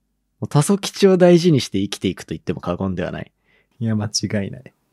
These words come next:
Speaker 2: タソ吉が下世話な話楽しみにしてますって言ってたんで。
Speaker 1: <laughs> いや、まあ、
Speaker 2: ちょっとお願いしますよ。
Speaker 1: やっていってやりましょうよ。
Speaker 2: はい。
Speaker 1: まあ、下世話なネットワーク、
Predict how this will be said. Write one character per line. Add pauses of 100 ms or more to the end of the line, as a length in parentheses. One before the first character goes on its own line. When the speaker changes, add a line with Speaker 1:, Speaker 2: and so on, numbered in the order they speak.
Speaker 2:
タ
ソ
吉
が
下
世
話
な
話
楽
し
み
に
し
て
ま
す
っ
て
言
っ
て
た
ん
で。 (220)
Speaker 1:
<laughs>
い
や、
ま
あ、
Speaker 2:
ち
ょ
っ
と
お
願
い
し
ま
す
よ。 (220)
Speaker 1:
や
っ
て
い
っ
て
や
り
ま
し
ょ
う
よ。 (380)
Speaker 2:
は
い。 (240)
Speaker 1:
ま
あ、
下
世
話
な
ネ
ッ (100)
ト
ワ
ー
ク、